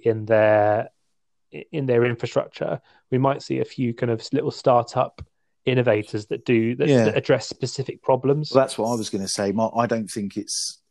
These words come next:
Speaker 2: a ten-year thing, but I don't think we'll be able to forecast it. I,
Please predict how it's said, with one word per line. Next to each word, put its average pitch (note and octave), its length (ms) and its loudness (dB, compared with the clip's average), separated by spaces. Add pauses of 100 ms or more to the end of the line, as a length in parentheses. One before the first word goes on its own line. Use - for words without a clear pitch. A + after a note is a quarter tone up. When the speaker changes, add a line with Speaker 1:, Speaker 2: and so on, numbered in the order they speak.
Speaker 2:
a - 40 -20
ten-year G#2 540 -6
thing, F#2 500 -12
but F2+ 200 -4
I F#2 140 -4
don't F2+ 260 -8
think F#2+ 160 -6
we'll F2+ 100 -4
be F#2+ 140 0
able F2+ 180 -2
to - 100 -12
forecast F2+ 680 -4
it. D#2+ 180 -4
I, F#2 160 -2